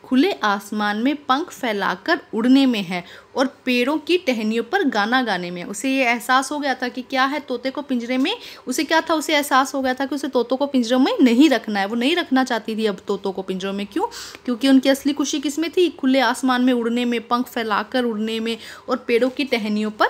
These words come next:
गाना गाने में। ठीक है स्टूडेंट्स, अब हम करते हैं नेक्स्ट क्वेश्चन।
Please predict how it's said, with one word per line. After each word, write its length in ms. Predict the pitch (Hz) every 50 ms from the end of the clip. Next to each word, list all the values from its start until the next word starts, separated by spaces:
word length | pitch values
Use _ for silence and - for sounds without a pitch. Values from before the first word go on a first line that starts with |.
| -
गाना 440 | 285 220 180 - 208 208 208 247 277
गाने 360 | 269 208 175 151 156 160 156
में। 200 | 165 170 165 165 - _ _ _ _ - _ _ _
ठीक 220 | - 226 220 -
है 60 | 349
स्टूडेंट्स, 420 | 403 - 466 466 466 392 277 - - - - - - - -
अब 120 | - 202 254
हम 100 | 254 247
करते 260 | 247 240 233 - 381
हैं 80 | 440
नेक्स्ट 320 | 392 262 214 208 202 - -
क्वेश्चन। 500 | - - 185 185 - - 190 175 175